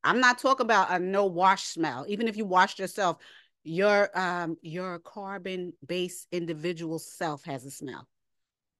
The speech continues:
And I'm not gonna go into that, but I'm just saying that to say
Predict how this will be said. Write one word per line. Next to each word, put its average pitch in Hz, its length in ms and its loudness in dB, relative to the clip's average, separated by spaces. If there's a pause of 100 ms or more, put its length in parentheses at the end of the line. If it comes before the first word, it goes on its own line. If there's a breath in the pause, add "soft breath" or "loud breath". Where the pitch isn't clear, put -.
(160)
And 147 140 -4
I'm 151 100 -2
not 170 140 -4
gonna 185 160 -2
go 190 220 0
into 226 240 -6
that, 156 260 -4
but 147 120 -6
I'm 151 160 -4
just - 460 -14
saying 220 360 0
that 170 200 0
to 170 140 -6
say 143 560 -4